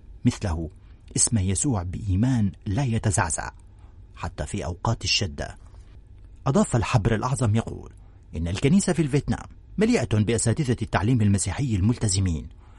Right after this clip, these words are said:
رجالاً ونساءً علمانيين، ومعظمكم من الشباب الذين يعلمون الإيمان للأطفال والمراهقين كل أسبوع.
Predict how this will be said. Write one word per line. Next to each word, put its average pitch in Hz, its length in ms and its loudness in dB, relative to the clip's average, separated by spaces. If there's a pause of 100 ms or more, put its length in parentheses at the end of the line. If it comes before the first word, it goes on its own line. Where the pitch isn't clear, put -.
(140)
رجالاً 87 460 0
ونساءً 92 580 -2 (200)
علمانيين، 107 800 0 (360)
ومعظمكم 95 680 0
من 143 120 2
الشباب - 460 -2 (720)
الذين 90 280 0
يعلمون 107 640 4
الإيمان 113 680 2
للأطفال 107 540 0
والمراهقين 104 640 2
كل 123 260 0
أسبوع. 101 480 -4